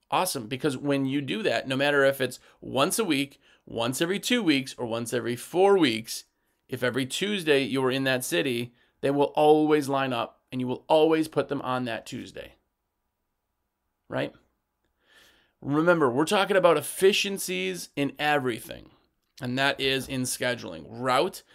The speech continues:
can be done the same way, but do it in weeks, not in the long term.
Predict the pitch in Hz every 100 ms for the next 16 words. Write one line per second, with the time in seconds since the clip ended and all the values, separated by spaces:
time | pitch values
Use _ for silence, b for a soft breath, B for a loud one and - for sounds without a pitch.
0 | b - 147 147 139 135 135 131 127 131
1 | 120 110 120 139 156 151 151 143 131 135
2 | 131 - 131 123 123 - - 127 123 120
3 | - 120 123 113 117 117 120 117 98 92